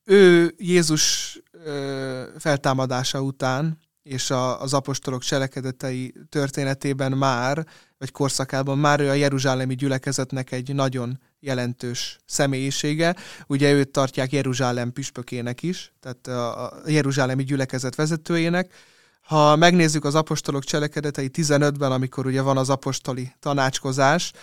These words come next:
akkor is a döntő szót igazából Jakab fogja kimondani. Tehát Jakab az, aki az egészet úgy látszik, hogy levezényli.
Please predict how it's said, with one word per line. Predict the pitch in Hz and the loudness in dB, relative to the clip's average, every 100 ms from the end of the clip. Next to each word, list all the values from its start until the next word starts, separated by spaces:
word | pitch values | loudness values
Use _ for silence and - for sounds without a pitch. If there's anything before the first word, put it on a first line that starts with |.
| - | -14
akkor | - 151 - 151 | -4 -2 2 2
is | 147 | 2
a | 147 | 0
döntő | 151 175 180 185 | 2 2 2 0
szót | 185 190 185 | 0 0 -2
igazából | 190 175 165 160 160 160 | -2 -2 2 0 2 0
Jakab | 160 160 131 | 0 0 -6
fogja | 127 127 123 | -6 -8 -10
kimondani. | - 123 117 123 135 165 | -8 -8 -6 -6 -2 -4
Tehát | - - 135 151 | -6 -8 -4 2
Jakab | 151 151 139 | 2 2 0
az, | 135 | 0
aki | 135 131 135 | 0 -4 -4
az | 135 | -2
egészet | 135 135 127 139 131 - | -2 -2 -4 -4 -8 -12
úgy | 175 147 | -12 -4
látszik, | 139 131 - 139 | -2 -2 -4 -6
hogy | 135 | -4
levezényli. | 135 127 131 123 131 131 139 180 | -2 -2 -2 -2 -4 -4 -2 -4